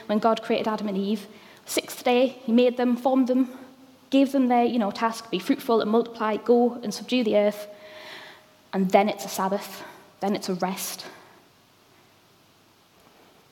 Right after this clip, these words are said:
And that's why Jesus starts by saying, "Come to me, all you who are tired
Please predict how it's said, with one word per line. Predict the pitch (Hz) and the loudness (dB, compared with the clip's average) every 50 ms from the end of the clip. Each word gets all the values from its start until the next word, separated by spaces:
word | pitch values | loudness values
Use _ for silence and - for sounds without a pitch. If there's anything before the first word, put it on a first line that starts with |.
| _ _ _ _ _ _ _ _ _ _ _ _ _ _ - - _ _ _ _ _ _ _ - | _ _ _ _ _ _ _ _ _ _ _ _ _ _ -20 -20 _ _ _ _ _ _ _ -2
And | 202 220 | 2 4
that's | 233 226 233 - | 4 4 2 0
why | 254 233 | -2 -2
Jesus | 233 240 226 220 220 220 214 | -2 0 -2 -2 -2 -4 -4
starts | - - 214 208 220 - | -4 -4 -4 -4 -4 -6
by | - 202 | -8 -8
saying, | 196 - - 196 190 185 190 190 185 - - - - - - _ _ | -6 -4 -2 -2 -2 -2 -2 -4 -6 -8 -14 -20 -20 -20 -20 _ _
"Come | - - - 233 240 254 247 233 | -12 -2 0 2 2 2 0 -2
to | - 240 | -2 -4
me, | 208 180 165 - 160 165 - - - - - _ _ _ _ _ _ _ | -4 -4 -4 -6 -8 -10 -10 -12 -18 -20 -20 _ _ _ _ _ _ _
all | - 208 220 233 240 | 0 2 4 4 2
you | 226 220 214 208 214 214 202 202 - | 2 0 -2 -2 -2 -2 -4 -6 -8
who | 196 185 | -10 -10
are | 185 - - - | -10 -12 -16 -16
tired | - - 208 214 214 214 214 208 190 | -8 -6 -4 -4 -2 0 -2 -2 -2